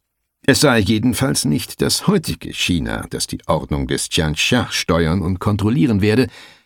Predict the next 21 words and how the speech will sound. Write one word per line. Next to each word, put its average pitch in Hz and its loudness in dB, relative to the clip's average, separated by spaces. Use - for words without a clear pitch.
denn 123 6
gegenwärtig 117 4
sei 151 2
China 127 0
ja 123 0
ein 123 0
Staat, 104 0
den 110 0
es 101 -2
in 110 -2
einem 120 0
globalen 117 0
Tianxia-System 92 0
nicht - -2
mehr 113 0
geben - -2
werde. - -6
Das 80 -2
ist - -8
wohl - -2
wahr, 117 0